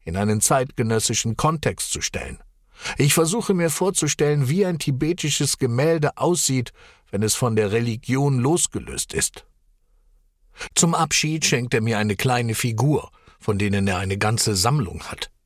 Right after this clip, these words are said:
Zunächst denke ich, es ist ein Zaza, eine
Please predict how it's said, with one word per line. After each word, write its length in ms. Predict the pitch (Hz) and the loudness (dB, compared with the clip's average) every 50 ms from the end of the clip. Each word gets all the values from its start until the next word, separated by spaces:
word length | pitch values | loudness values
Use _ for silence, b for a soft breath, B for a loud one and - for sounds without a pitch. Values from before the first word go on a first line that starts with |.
| _ _ _ _ _ _ B B B B B | _ _ _ _ _ _ B B B B B
Zunächst 460 | - 190 170 170 165 180 - - - | 2 2 4 2 0 0 -2 0 0
denke 280 | 139 123 147 147 - 139 | 0 -2 -2 -4 -4 -4
ich, 280 | 131 127 151 143 - | -2 -2 -4 0 0
es 160 | 139 127 - | 2 2 2
ist 160 | 131 120 - 123 | 0 0 0 0
ein 160 | 113 110 107 | 0 2 2
Zaza, 600 | - - 151 156 151 - - - - - - - b b b b b b b | 2 2 2 2 2 -2 -2 -2 -2 -6 -10 -16 b b b b b b b
eine 400 | - 104 104 104 101 98 92 | -2 0 0 2 2 0 0